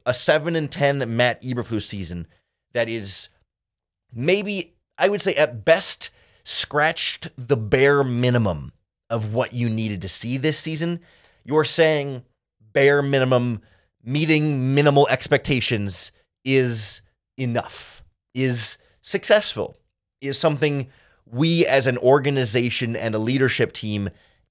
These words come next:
endorse as correct and good and right for this franchise. That we, we, because,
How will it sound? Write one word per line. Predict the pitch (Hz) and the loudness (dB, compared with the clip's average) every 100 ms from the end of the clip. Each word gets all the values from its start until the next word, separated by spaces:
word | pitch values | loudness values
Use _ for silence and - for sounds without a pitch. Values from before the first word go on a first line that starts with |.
| - | -4
endorse | 131 120 92 107 90 - - - - _ _ _ | 0 0 2 0 0 -4 -4 -4 -8 _ _ _
as | 107 107 101 - - _ | 0 2 2 -4 -8 _
correct | - 113 143 - - - - | -6 0 0 0 -12 -16 -6
and | 120 110 | -4 0
good | 110 113 101 - | 2 2 0 -4
and | 95 85 | -6 0
right | 101 107 - - _ _ _ | 0 0 -4 -12 _ _ _
for | 117 101 | -2 0
this | 95 - - _ | -2 -4 -6 _
franchise. | 104 98 85 80 65 - | -6 -6 -4 -6 -8 -6
That | - - _ _ _ _ | -8 -10 _ _ _ _
we, | - 127 | -16 -10
we, | 147 143 | -8 -6
because, | 170 180 190 | -2 2 2